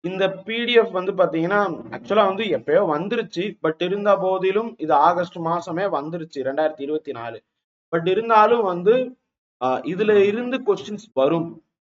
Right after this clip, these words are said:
இல்ல, வராதுன்னுலாம் சொல்ல முடியாது. மூன்றாண்டு சாதனைகள் தாண்டி போயிட்டு இருக்கு. இது வந்து சாதனை மலர். இதுல இருந்து நிறைய தகவல்கள், இங்க பாத்தீங்கன்னா, இதுல இருந்து ஒரு கேள்வி கேட்பாங்க.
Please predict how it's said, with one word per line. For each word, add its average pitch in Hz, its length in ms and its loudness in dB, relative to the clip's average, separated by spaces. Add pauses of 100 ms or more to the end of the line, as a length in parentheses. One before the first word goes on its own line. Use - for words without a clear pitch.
(300)
இல்ல, 139 340 4
வராதுன்னுலாம் 185 480 6
சொல்ல 170 260 -2
முடியாது. 143 320 -2
மூன்றாண்டு 190 560 0
சாதனைகள் 156 680 0
தாண்டி 185 400 -2
போயிட்டு 143 300 -6
இருக்கு. 110 280 -12
இது 147 160 -6
வந்து 170 160 -4
சாதனை 165 440 0
மலர். 139 360 -4 (460)
இதுல 170 80 2
இருந்து 202 220 2
நிறைய 170 540 -2
தகவல்கள், 175 520 2
இங்க 143 280 0
பாத்தீங்கன்னா, 165 400 -2
இதுல 170 220 -4
இருந்து 190 280 0
ஒரு 185 120 -2
கேள்வி 160 400 -2
கேட்பாங்க. 101 240 -14